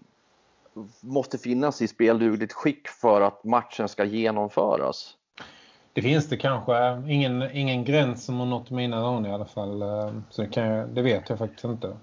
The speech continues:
Speaker 2: Men det är väl klart att det låter väl rimligt att man får väl upp där på en sjuttio, sjuttiofem procent liksom, så att man i alla fall får ihop till ett lag. Det är inte rimligt att, att, det känns inte som det är rimligt för någon att bara kasta in juniorer eller annat.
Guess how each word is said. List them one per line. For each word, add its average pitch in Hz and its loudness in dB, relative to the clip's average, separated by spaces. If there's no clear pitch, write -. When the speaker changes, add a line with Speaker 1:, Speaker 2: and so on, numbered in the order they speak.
Speaker 2:
Men 120 0
det 127 8
är 117 6
väl 113 0
klart 117 0
att 107 -6
det 120 0
låter 120 4
väl 120 2
rimligt 117 0
att 113 0
man 117 0
får 113 0
väl 120 2
upp - 0
där 117 4
på 110 -2
en 110 -4
sjuttio, 127 0
sjuttiofem 123 0
procent 113 -2
liksom, 113 -6
så 120 -6
att - -8
man 117 -4
i 117 -2
alla 110 0
fall 113 2
får 110 -6
ihop 110 -4
till 113 -4
ett 101 -6
lag. 101 0
Det 107 -4
är 104 -2
inte 107 -6
rimligt 98 -4
att, 107 -2
att, 98 -4
det - -20
känns 107 -6
inte 110 -4
som 117 0
det 110 4
är 107 2
rimligt 127 2
för 135 -2
någon 110 4
att 107 0
bara 101 0
kasta 110 -2
in 104 -4
juniorer 104 0
eller 107 0
annat. 107 -2